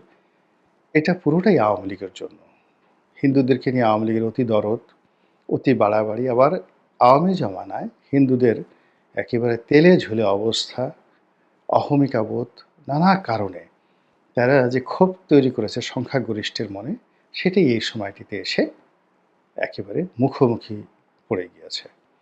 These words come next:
তো যেহেতু ইসকন এবং হিন্দু সম্প্রদায়, আহ, তারা তাদের মুরব্বী হিসেবে আমেরিকাকে মনে করে,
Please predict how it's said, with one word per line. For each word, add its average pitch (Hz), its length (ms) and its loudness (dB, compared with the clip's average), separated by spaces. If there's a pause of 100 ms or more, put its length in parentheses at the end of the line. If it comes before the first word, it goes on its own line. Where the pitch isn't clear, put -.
(680)
তো 196 340 6 (880)
যেহেতু 156 320 0
ইসকন 135 480 4
এবং 117 140 -4
হিন্দু 117 260 -2
সম্প্রদায়, 110 600 -4
আহ, - 880 -10
তারা 113 520 0
তাদের 104 260 -10
মুরব্বী 113 340 -6
হিসেবে 117 320 -2
আমেরিকাকে 117 480 0
মনে 117 220 -4
করে, 113 200 -6